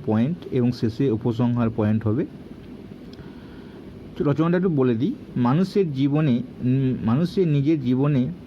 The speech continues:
বা তার আশেপাশে কত ঘটনাই ঘটে। উত্থান পতন নিয়ে মানুষের জীবন।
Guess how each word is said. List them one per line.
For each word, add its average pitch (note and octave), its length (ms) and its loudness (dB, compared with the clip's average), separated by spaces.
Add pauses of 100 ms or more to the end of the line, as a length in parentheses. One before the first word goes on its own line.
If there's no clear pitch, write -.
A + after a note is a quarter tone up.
বা B2 300 2
তার B2+ 180 0
আশেপাশে C3+ 680 0 (1000)
কত C#3+ 240 0
ঘটনাই C#3+ 540 0
ঘটে। F2+ 280 -2 (1400)
উত্থান E3 560 0
পতন B2+ 280 0
নিয়ে C#3 260 2
মানুষের A#2+ 500 0
জীবন। E2+ 320 0